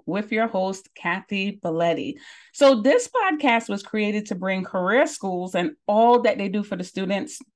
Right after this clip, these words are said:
to the forefront. Now, have career schools been under scrutiny forever? Yes, but is it fair to scrutinize all schools for a couple of bad apples? Absolutely not.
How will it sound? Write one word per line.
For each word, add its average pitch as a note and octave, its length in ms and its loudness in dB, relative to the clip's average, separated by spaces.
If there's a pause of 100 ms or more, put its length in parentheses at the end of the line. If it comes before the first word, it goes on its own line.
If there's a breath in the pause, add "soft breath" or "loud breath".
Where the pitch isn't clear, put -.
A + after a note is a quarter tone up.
(120)
to D4 120 2
the C4+ 80 4
forefront. B3+ 600 -2 (540 soft breath)
Now, A3+ 180 2
have A#3+ 240 2
career C4+ 320 2
schools B3+ 380 0
been G#3+ 260 0
under A#3+ 200 2
scrutiny A3+ 800 0
forever? G#3+ 1080 2
Yes, G#3+ 500 0
but F#3 220 2
is G#3 180 0
it A3+ 160 2
fair A#3+ 680 4 (300 soft breath)
to A3+ 100 0
scrutinize G#3+ 680 2 (160)
all B3 360 6
schools D#4+ 680 0 (100)
for A#3 220 4
a A#3 40 0
couple C4 360 0
of A3 120 -2
bad A#3 340 2
apples? B3 580 0 (100)
Absolutely A3 1000 0
not. F#3+ 440 0